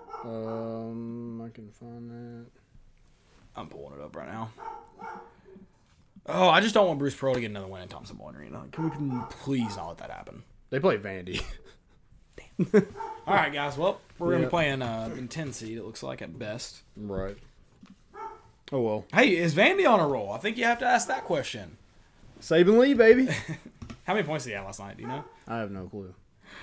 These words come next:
Speaker 2: Let's look that up, too. Oh, man. I don't know. What's the thing you hate most about Bruce Pearl?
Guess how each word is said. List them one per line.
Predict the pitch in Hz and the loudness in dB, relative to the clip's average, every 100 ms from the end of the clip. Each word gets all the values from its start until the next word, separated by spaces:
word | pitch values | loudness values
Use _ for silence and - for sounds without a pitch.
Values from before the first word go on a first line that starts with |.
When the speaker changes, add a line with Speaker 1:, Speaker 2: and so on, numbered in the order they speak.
| - _ _ - - _ - _ - - - - | -20 _ _ -20 -20 _ -20 _ -20 -20 -20 -14
Speaker 2:
Let's | - | -10
look | 196 | -8
that | 90 78 | -8 -10
up, | 62 | -12
too. | - 85 131 427 440 - _ _ _ _ _ _ _ _ _ _ _ _ - - | -14 -16 -14 -12 -12 -14 _ _ _ _ _ _ _ _ _ _ _ _ -20 -14
Oh, | 110 104 90 | -10 -8 -10
man. | 90 90 90 92 101 _ _ - - _ _ _ _ _ _ _ _ _ _ _ - - | -10 -12 -12 -14 -20 _ _ -20 -20 _ _ _ _ _ _ _ _ _ _ _ -20 -10
I | 156 | -6
don't | 131 | -4
know. | 107 | -4
What's | 147 180 | -6 -6
the | - | -4
thing | 190 | -2
you | 135 | -2
hate | 123 78 | -6 -10
most | 95 - | -14 -14
about | 73 | -16
Bruce | 76 - | -16 -16
Pearl? | - - | -16 -16